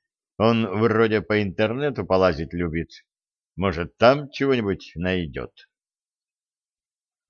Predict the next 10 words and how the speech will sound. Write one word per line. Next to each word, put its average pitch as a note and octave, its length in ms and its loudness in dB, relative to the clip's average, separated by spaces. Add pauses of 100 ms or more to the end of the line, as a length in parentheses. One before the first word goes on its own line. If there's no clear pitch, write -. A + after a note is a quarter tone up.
(420)
Однако D3+ 420 8
в E3+ 60 4
этот C#3+ 300 6
день A#2+ 260 6
добраться B2+ 480 4
до F2 160 0
клуба C#3+ 360 0
Середину A#2+ 600 2
не G2+ 160 0
удалось. F2+ 720 0